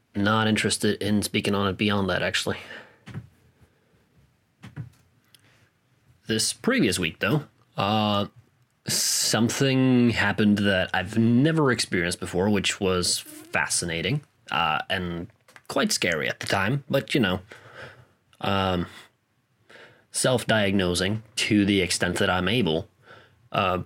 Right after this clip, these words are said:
proved that there was nothing fatal, nothing that's going to affect me long-term in any way.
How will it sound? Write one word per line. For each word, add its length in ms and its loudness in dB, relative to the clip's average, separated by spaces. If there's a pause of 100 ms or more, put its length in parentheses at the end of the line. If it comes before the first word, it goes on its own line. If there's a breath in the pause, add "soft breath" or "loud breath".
(220)
proved 480 2
that 520 0
there 140 0
was 140 -2
nothing 540 2
fatal, 420 0
nothing 400 2
that's 260 0
going 240 0
to 440 -2 (160)
affect 320 -2
me 100 2
long-term 480 2
in 80 0
any 160 2
way. 300 0